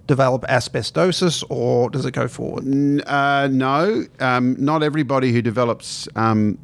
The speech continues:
Speaker 2: pleural plaques will develop asbestosis, but it, a lot of the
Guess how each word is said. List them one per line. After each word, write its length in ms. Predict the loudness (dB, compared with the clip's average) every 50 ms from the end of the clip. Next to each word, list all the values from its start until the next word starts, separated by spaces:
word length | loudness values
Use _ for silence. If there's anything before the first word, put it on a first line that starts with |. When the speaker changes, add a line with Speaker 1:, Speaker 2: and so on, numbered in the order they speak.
| -18 -12 -4
Speaker 2:
pleural 260 | 0 2 2 2 2
plaques 400 | 0 0 0 0 0 -2 -2 -2
will 120 | 0 2
develop 340 | 2 2 2 4 2 2 2
asbestosis, 800 | 2 0 0 0 -2 -2 -2 -2 0 0 0 0 0 -2 -6 -6 -2
but 200 | 0 0 0 0
it, 180 | -2 -4 -4 -4 -6 -10 -4
a 80 | -2 0
lot 200 | 2 2 2 2
of 140 | 2 2
the 320 | 2 2 2 2 0 -2